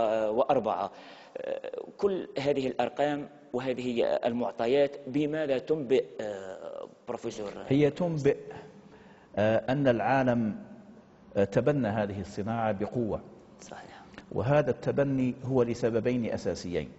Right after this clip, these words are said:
Speaker 1: صحيح.
Speaker 2: العالم العربي عمومًا والإسلامي تبناها عمومًا لأبعاد دينية زائد أبعاد تجارية.
Speaker 1: صحيح.
Speaker 2: أما الغرب فتبناها لأسباب مادية بحتة، كبريطانيا على سبيل المثال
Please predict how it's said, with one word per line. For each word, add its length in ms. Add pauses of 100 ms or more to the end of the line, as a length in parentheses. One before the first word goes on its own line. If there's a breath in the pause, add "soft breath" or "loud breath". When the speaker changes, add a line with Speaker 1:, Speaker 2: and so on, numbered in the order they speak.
(140)
Speaker 1:
صحيح. 260 (460 loud breath)
Speaker 2:
العالم 360
العربي 420
عمومًا 460
والإسلامي 560
تبناها 640
عمومًا 360
لأبعاد 500
دينية 480 (340)
زائد 340
أبعاد 460
تجارية. 560 (360)
Speaker 1:
صحيح. 180 (460 loud breath)
Speaker 2:
أما 180
الغرب 540
فتبناها 680
لأسباب 560
مادية 640
بحتة، 440 (1000 loud breath)
كبريطانيا 640
على 200
سبيل 300
المثال 500